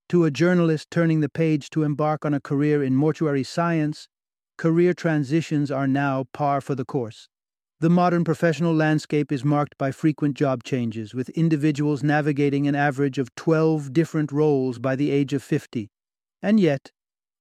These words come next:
disruptors extend beyond the tangible realms of our physical well-being and societal roles. They delve into the intricacies of our beliefs and identities. Whether it's a transformation in religious convictions or a deep personal revelation spurred by moving to a new city,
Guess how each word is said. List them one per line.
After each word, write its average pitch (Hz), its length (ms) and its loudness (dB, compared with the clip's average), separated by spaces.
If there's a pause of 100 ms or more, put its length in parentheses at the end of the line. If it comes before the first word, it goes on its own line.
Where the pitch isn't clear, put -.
disruptors 175 640 0
extend 165 580 0
beyond 165 420 2
the 147 80 0
tangible 160 540 0
realms 151 400 2
of 139 100 -2
our 139 140 -2
physical 156 480 -2
well-being 143 640 0
and 127 80 -4
societal 139 640 -4
roles. 131 520 -4 (460)
They 147 140 0
delve 151 340 0
into 143 240 -2
the 143 180 -2
intricacies 143 680 -4
of 120 100 -6
our 131 140 -2
beliefs 131 500 -2
and 131 140 -4
identities. 131 800 -4 (500)
Whether 151 300 0
it's 143 160 -4
a 135 60 -2
transformation 147 880 -2
in 135 140 0
religious 131 360 -2
convictions 143 720 -4
or 135 140 -4
a 131 80 -6
deep 147 320 -2
personal 147 420 -2
revelation 139 680 -2
spurred 147 400 -2
by 139 180 -2
moving 139 380 0
to 139 160 -4
a 135 60 -2
new 139 180 0
city, 135 480 -4